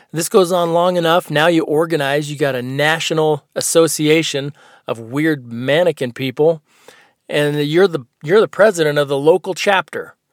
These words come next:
Guess what? Now all the neighbors know about it. You took those mannequins from the backyard. Now they're in the front yard, right? Standing guard proudly in their uniforms. Trick-or-treaters come over.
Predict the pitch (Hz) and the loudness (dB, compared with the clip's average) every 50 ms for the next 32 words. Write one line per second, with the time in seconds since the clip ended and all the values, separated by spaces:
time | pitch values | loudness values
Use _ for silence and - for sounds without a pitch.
0 | _ _ _ _ _ _ - 180 208 196 - - 208 185 151 - - - _ _ | _ _ _ _ _ _ -2 0 0 0 0 2 2 2 2 2 -2 -8 _ _
1 | - 143 143 147 160 170 180 180 180 180 170 165 170 170 170 156 156 151 156 156 | -6 -2 2 2 4 4 4 4 4 4 4 6 4 4 2 2 0 -2 0 -2
2 | 151 139 143 127 117 139 135 127 123 113 120 110 104 98 104 101 147 131 120 - | 0 -2 -4 -4 -4 -4 -4 -4 -4 -4 -6 -8 -8 -10 -12 -14 -14 -14 -10 -10
3 | 175 160 _ - 165 160 143 127 - - _ - _ _ - 143 143 147 160 170 | -10 -8 _ 0 0 0 0 -2 -8 -16 _ -20 _ _ -4 0 2 2 2 2
4 | 165 - 175 156 - - 156 151 143 139 135 147 156 165 165 - 170 170 170 180 | 0 -2 -2 -6 -6 -6 -6 -4 -4 -2 2 2 2 2 2 2 4 4 4 4
5 | 175 _ _ _ - 139 143 151 175 190 185 196 190 190 180 170 151 - - 208 | 2 _ _ _ -6 -2 2 2 4 4 4 2 0 0 0 -2 -4 -2 2 4
6 | 214 214 202 - 151 135 120 101 92 90 - - _ _ _ _ _ _ _ _ | 4 4 2 0 -2 -2 -2 -2 -6 -10 -16 -20 _ _ _ _ _ _ _ _
7 | _ _ _ - 131 139 156 170 - _ _ - - - - - 165 160 170 175 | _ _ _ -6 0 0 0 0 0 _ _ -10 -6 -4 2 2 4 4 4 2
8 | 165 165 156 143 135 123 123 151 151 156 147 135 123 110 95 92 98 117 _ _ | 2 0 -2 -2 -4 -2 2 4 6 6 6 6 4 0 -4 -10 -14 -20 _ _
9 | _ _ _ _ _ - - 170 160 160 165 170 156 143 139 127 131 131 135 135 | _ _ _ _ _ -2 2 4 6 6 6 4 2 0 -2 -2 -2 -4 -4 -4
10 | 135 131 135 143 147 139 135 - - 127 120 104 95 90 85 - - - - _ | -4 -2 -2 -2 0 -2 -2 -4 -4 -6 -6 -6 -6 -10 -14 -16 -18 -18 -18 _
11 | _ _ _ _ _ _ _ _ _ _ - _ _ _ _ _ _ _ _ _ | _ _ _ _ _ _ _ _ _ _ -20 _ _ _ _ _ _ _ _ _
12 | _ _ _ _ _ _ _ _ - - 151 127 156 143 - 156 156 156 156 156 | _ _ _ _ _ _ _ _ -8 -8 -8 -6 -8 -8 -4 -2 -2 -2 -2 -6
13 | - - 160 156 156 160 160 160 151 170 175 175 180 | -6 -4 -4 -2 -2 0 0 0 0 0 -4 -4 -4